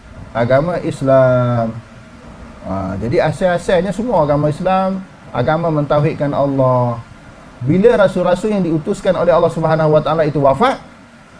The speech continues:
ha, manusia lah muda dah tukar, jadi sesat, jadi jauh. Ha, makin lama makin jauh, makin jauh, makin jauh, makin sesat, makin sesat, makin sesat, makin sesat. Allah Ta'ala nak selamatkan manusia, utus rasul yang kedua.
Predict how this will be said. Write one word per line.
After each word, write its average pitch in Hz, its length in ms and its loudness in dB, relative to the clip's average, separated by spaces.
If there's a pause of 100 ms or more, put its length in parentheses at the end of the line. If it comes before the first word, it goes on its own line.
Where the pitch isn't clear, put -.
ha, 104 80 -2
manusia 127 480 -2
lah 127 80 2
muda 123 240 2
dah 120 80 4
tukar, 117 640 0
jadi 113 160 -4
sesat, 123 480 -4
jadi 113 320 -2
jauh. 120 240 0 (560)
Ha, 160 240 0 (160)
makin 123 240 -4
lama 139 240 0
makin 135 240 -2
jauh, 135 140 0
makin 135 180 -4
jauh, 139 160 0
makin 135 240 -4
jauh, 160 160 2
makin 139 240 -2
sesat, 135 160 -2
makin 139 240 -4
sesat, 131 160 -2
makin 135 240 -4
sesat, 131 160 -4
makin 135 240 -4
sesat. 233 200 2 (2250)
Allah 170 160 2
Ta'ala 151 400 0
nak - 160 -4
selamatkan 151 400 -2
manusia, 151 480 -4
utus 180 320 -6
rasul 143 320 -2
yang 139 80 -2
kedua. 127 560 2